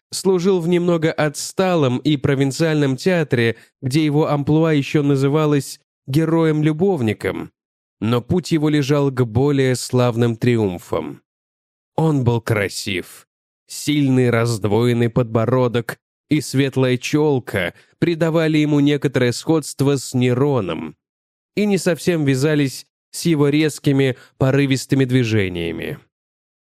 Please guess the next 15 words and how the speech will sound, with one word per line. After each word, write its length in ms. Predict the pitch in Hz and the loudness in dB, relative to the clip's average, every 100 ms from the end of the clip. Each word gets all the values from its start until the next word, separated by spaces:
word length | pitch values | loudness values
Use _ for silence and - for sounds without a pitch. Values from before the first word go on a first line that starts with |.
| _ _ _ | _ _ _
Подле 380 | - 170 135 139 | -4 -2 0 0
него 380 | 135 131 143 156 | 2 0 2 0
стоял 500 | - - 131 147 139 | -2 -2 0 0 0
Ральф 460 | 131 135 135 - 123 | 2 2 0 -2 0
Рандалл, 760 | 135 139 113 98 85 78 73 _ _ _ | 2 2 0 -4 -6 -8 -12 _ _ _
пожилой 460 | - 156 170 160 160 | -4 0 0 2 0
актёр 600 | 135 127 - 160 151 147 | 0 -4 -2 0 2 0
с 120 | - | -2
насмешливым 1000 | 131 123 - 123 139 131 - 127 120 113 | 0 0 -2 0 0 -2 -2 0 0 0
острым 560 | - 131 - - 113 107 | 0 -2 -2 -2 -2 0
лицом, 600 | 101 - - 160 156 139 _ _ _ | -2 -4 -2 0 0 -2 _ _ _
синим 500 | - - 226 208 190 | -14 -8 -4 0 0
от 200 | - 160 | 0 -2
частого 600 | - 190 175 - 170 151 | -2 -2 -2 -2 -2 0
бритья 680 | 143 143 127 - 175 165 151 | 2 0 -2 -2 0 0 -2